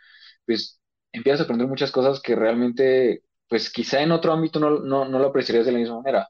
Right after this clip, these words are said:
Es una experiencia que te suma de muchos lados, ¿no? También conoces a muchas personas que aportan tu visión a la vida y eso es algo que yo me llevo muchísimo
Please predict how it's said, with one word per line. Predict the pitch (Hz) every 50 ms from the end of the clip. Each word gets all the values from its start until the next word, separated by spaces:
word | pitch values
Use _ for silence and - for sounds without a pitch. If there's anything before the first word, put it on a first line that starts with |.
| _ _
Es | _ 113 - 143
una | 151
experiencia | 147 - - 117 117 117 - 117 -
que | -
te | 98 101
suma | - 123 127 123
de | 120
muchos | 117 117 117 - 113 123
lados, | 127 113 107 101
¿no? | 110 110
También | 104 101 104 110 104
conoces | - 110 120 120 110 - 107
a |
muchas | 107 120 131 143 143 - 131 - -
personas | - 107 107 107 104 101 104 101 98 -
que | -
aportan | - - - 92 - 117 110
tu | - 104
visión | - - - - - 135 135 139 135 - - _ _ - _ _ _
a | - 87
la | 92 98
vida | 101 101 101 104 104 104
y | 110 107
eso | 107 104 - -
es | - 131
algo | 123 123 127 131 120 -
que | - 113 107 101 92 - 98
yo | 98 127 127
me | 135 131
llevo | 123 123 123 123
muchísimo | 117 110 107 - - - - 123 123 135 156